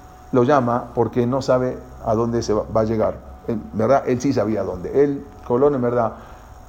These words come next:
imagínense en el mundo, pero,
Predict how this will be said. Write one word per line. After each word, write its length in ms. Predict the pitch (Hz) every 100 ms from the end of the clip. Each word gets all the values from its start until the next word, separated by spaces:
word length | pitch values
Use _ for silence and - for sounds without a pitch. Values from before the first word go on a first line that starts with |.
| - - -
imagínense 560 | 131 143 185 208 185 190
en 140 | 190 147
el 160 | 131
mundo, 400 | 139 156 123 117 117 - - - -
pero, 440 | 139 139 139 139